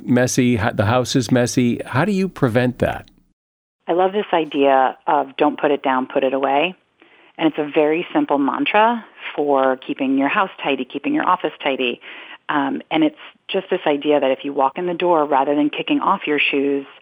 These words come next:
Speaker 2: put them into the closet or put them where they belong, right? Because, you know, it doesn't seem like a big deal, but at the end of the day or two days when you have eight shoes laying around your mudroom, then it's a bigger project.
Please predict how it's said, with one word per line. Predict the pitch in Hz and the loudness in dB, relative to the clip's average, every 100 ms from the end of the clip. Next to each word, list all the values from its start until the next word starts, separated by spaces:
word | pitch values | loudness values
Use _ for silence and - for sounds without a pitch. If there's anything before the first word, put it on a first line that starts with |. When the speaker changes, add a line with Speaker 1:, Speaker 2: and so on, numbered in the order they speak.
| - _ - | -20 _ -4
Speaker 2:
put | 175 | -2
them | 160 151 | 2 2
into | 139 | 0
the | 143 | -6
closet | 131 120 120 120 | -4 -2 -2 -4
or | 131 | -8
put | - 139 | -8 -6
them | 135 | -4
where | 127 | -2
they | 127 | -2
belong, | 127 127 131 117 - - | -2 2 2 2 -4 -6
right? | 127 127 - | 0 0 -2
Because, | 143 151 131 - - _ _ _ | -6 -4 -4 -8 -20 _ _ _
you | 185 | -2
know, | 104 | -2
it | - | 0
doesn't | - 151 143 - | 0 0 0 0
seem | 185 | 2
like | 147 | 2
a | 143 | 0
big | 139 135 | -2 -2
deal, | 135 | -2
but | 135 135 | 0 -2
at | 131 | -4
the | 147 | -4
end | 147 | -4
of | 147 | -4
the | 139 | -2
day | 175 160 151 | 0 2 0
or | 139 | -2
two | 139 147 | -4 0
days | 156 151 | 4 2
when | 143 | 0
you | 143 | -2
have | 139 - | -4 -6
eight | 156 151 - - | -8 -4 -2 0
shoes | 170 147 139 139 | 0 0 -2 0
laying | 143 139 139 | 0 0 2
around | 139 139 | 0 0
your | 139 | 0
mudroom, | 147 160 151 139 135 139 - - - _ | 2 2 0 -2 -2 -4 -8 -20 -20 _
then | 160 156 | 2 2
it's | - | 0
a | 135 | -4
bigger | 135 135 | -2 -2
project. | - - - - - | -6 -8 -8 -12 -12